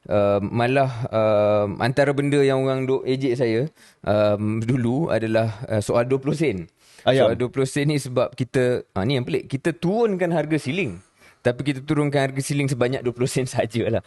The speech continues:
Speaker 1: Uh, satu, satu kilogram ayam. Uh, dan P H time tu komunikasi dia hebat kan? Political communication dia hebat.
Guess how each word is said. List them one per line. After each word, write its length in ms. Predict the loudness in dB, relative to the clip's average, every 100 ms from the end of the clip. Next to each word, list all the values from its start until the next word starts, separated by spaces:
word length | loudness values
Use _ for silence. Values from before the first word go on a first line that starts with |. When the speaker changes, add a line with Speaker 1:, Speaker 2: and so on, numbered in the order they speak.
| -10 -20 -2
Speaker 1:
Uh, 320 | 2 2 2
satu, 720 | 0 -2 -2 0 2 0 0
satu 240 | -2 -2
kilogram 480 | -2 0 2 2 2
ayam. 400 | 2 2 0 -4 _ -20 _
Uh, 240 | -2 2 2
dan 320 | 2 2 2 0 -2 -4 -8 -14 -16 -18 -20 -20 _ _ _
P 160 | -2 0
H 160 | 0 0
time 200 | -2 -2
tu 80 |
komunikasi 480 | 0 0 0 -2 0
dia 160 | 2 2
hebat 160 | 0
kan? 160 | -2 -6 _ _ -6
Political 440 | -2 0 -2 -4 -2
communication 560 | -2 -2 -2 -2 -2
dia 240 | 0 0 0
hebat. 240 | -2